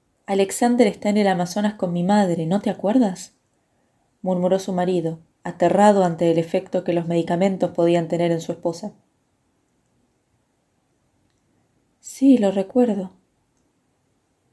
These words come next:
Pero eso no quita que estuvo aquí hace un momento». «No puede ser», la rebatió su marido.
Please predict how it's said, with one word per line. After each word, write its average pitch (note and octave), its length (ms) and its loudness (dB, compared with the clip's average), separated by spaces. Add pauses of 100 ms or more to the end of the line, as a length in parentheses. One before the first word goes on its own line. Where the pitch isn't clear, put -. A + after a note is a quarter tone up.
(140)
Pero A3 160 2
eso B3+ 160 2
no A#3+ 160 2
quita A#3+ 300 2
que G3+ 80 -4
estuvo A3 240 -4
aquí G#3+ 180 0
hace A#3+ 220 -2
un G#3 60 0
momento». G3+ 580 2 (1900)
«No F3 200 -2
puede F#3 240 6
ser», D#3+ 360 -2 (400)
la E3+ 160 0
rebatió D#3+ 360 -2
su E3+ 120 -10
marido. D#3+ 380 -6